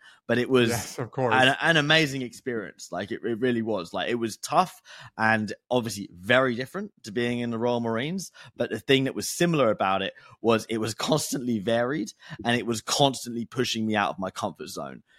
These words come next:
Speaker 1: So I, I kind of got some of the education that I was looking for on the road.
Speaker 2: Yeah. Uh, you, you, you and I haven't had a chance to talk before this, Will. You may not know this. I've been to India many times. I absolutely love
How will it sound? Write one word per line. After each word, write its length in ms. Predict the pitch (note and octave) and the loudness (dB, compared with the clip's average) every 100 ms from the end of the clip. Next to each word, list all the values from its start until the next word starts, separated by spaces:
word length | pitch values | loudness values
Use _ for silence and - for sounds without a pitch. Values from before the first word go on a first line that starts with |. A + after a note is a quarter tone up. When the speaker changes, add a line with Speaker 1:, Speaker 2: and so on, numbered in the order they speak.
| - | -20
Speaker 1:
So 440 | - B2 A2 G#2+ G#2 | 0 4 4 4 0
I, 300 | A2+ A#2+ A#2+ G#2+ | 0 0 0 -2
I 120 | B2 | -4
kind 300 | - D3 E3+ | 0 0 0
of 80 | A#2+ | 0
got 180 | C#3 | -2
some 160 | - C3 | 0 -2
of 80 | A2 | -2
the 120 | - | 0
education 680 | B2 G#2 - - B2+ - A2+ | -2 -2 -6 -4 -4 -4 -2
that 100 | G#2+ | 0
I 140 | G#2+ | 0
was 180 | G#2 E2+ | 0 -2
looking 380 | G2+ A2+ E3 D#3+ | -2 -2 -2 -2
for 480 | - D3+ G#3 - - - | 0 0 2 -2 -4 -2
on 160 | A2+ | 0
the 100 | G#2 | 0
road. 300 | F#2 D#2 C#2+ _ _ _ _ _ - | -2 -6 -8 _ _ _ _ _ -14
Speaker 2:
Yeah. 280 | A2+ G2 F2 _ _ _ - | -12 -10 -14 _ _ _ -8
Uh, 320 | A#2+ A#2 A#2 | -6 -6 -10
you, 480 | D#3 G#2+ A#2 A#2+ A#2 - | -14 -12 -10 -10 -12 -14
you, 180 | C3 D3+ | -14 -14
you 160 | D#3+ C3 | -10 -8
and 80 | A2+ | -6
I 80 | G#2 | -8
haven't 160 | G2+ | -10
had 100 | G2+ | -12
a 40 | F2 | -14
chance 260 | - G2 | -16 -18
to 80 | - | -18
talk 300 | - G2 - | -16 -16 -16
before 280 | G2 - G2 | -18 -16 -16
this, 220 | F#2 - | -16 -18
Will. 220 | G2 F#2 _ _ _ | -18 -18 _ _ _
You 60 | A#2 | -12
may 140 | G#2 | -10
not 180 | G2+ G#2+ | -10 -12
know 200 | A2+ G2+ | -12 -12
this. 200 | F#2+ - | -12 -14
I've 180 | B2 G#2 | -14 -14
been 160 | G2 F#2+ | -14 -16
to 100 | A2 | -16
India 280 | G#2+ G2 F2+ | -16 -16 -16
many 260 | F#2 F#2 | -16 -18
times. 380 | F2+ G#2 F2+ F2 | -20 -20 -20 -20
I 200 | - G#2+ A2+ | -18 -16 -16
absolutely 720 | A#2+ G#2 A2+ - A#2+ A2+ C3 | -18 -18 -18 -18 -16 -14 -16
love 440 | G2+ G2 G2 F#2+ | -14 -12 -10 -12